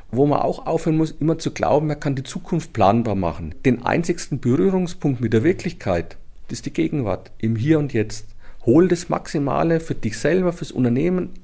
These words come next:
in dem Moment raus. Und kein Mensch dieser Welt weiß, was in drei Monaten ist, ja?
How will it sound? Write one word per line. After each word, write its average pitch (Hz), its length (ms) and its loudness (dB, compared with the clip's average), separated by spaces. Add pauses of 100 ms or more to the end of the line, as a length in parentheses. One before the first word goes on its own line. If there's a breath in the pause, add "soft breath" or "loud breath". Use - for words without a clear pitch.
(180)
in 127 140 0
dem 180 140 4
Moment 190 400 0
raus. 92 360 0 (1080 soft breath)
Und 120 140 -4
kein 135 260 2
Mensch 165 280 0
dieser 156 260 0
Welt 156 320 0
weiß, 120 320 2
was 156 160 -2
in 147 100 0
drei 127 200 0
Monaten 175 440 0
ist, - 260 -8
ja? 110 220 -4